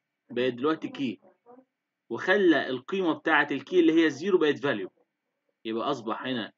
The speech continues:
A بتشاور على قيمه العنصر اللي هو رقم زيرو، او اللي هو القيمه بتاعته بزيرو،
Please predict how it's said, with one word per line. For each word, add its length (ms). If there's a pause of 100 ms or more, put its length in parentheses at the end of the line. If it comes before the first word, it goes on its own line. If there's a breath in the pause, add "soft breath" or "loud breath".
(180)
A 240 (760)
بتشاور 680
على 520 (320)
قيمه 460
العنصر 400
اللي 100
هو 120
رقم 260
زيرو، 300
او 260
اللي 120
هو 140
القيمه 680
بتاعته 340
بزيرو، 640